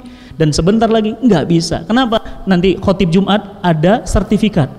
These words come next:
Jadi kalau mau naik khotib Jumat nggak ada sertifikat, ditanya, "Mohon maaf Ustadz, punten sebelum naik sertifikat mana?" Nggak ada sertifikat. Kalau nggak ada sertifikat turun, maka nanti marbot nanya, "Siapa di antara Anda yang punya sertifikat?"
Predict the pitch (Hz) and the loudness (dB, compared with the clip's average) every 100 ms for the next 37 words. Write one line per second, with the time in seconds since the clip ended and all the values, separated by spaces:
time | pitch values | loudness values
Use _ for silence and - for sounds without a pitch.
0 | - - - - - - - - - 226 | -20 -20 -20 -20 -20 -20 -20 -4 0 2
1 | 233 240 240 254 262 262 254 262 214 262 | 2 2 2 4 2 2 2 2 4 4
2 | 269 277 240 240 247 254 220 233 285 285 | 2 2 4 6 4 4 0 0 2 2
3 | 277 233 240 233 208 - 202 214 220 240 | 2 2 4 4 2 0 2 4 4 2
4 | 247 226 240 247 - - - - - 233 | 0 0 2 0 -4 -16 -20 -20 -2 2
5 | 233 240 226 214 226 233 - - 208 233 | 4 2 2 2 4 2 0 -2 0 0
6 | 226 247 240 254 254 - 196 190 196 208 | 0 0 2 2 0 0 4 4 4 2
7 | 208 202 202 165 - - 220 277 269 254 | 2 2 2 0 -4 -2 2 4 4 2
8 | 247 233 240 254 254 254 240 202 147 - | 2 2 2 2 2 4 6 4 2 0
9 | 233 240 247 240 262 302 - - 247 226 | 2 2 2 2 2 0 -2 2 4 4
10 | 262 262 269 254 - 262 269 277 254 254 | 4 2 2 2 2 2 2 4 4 4
11 | 254 254 262 254 262 262 269 269 262 254 | 4 4 6 6 6 4 4 4 4 4
12 | 302 247 | 4 4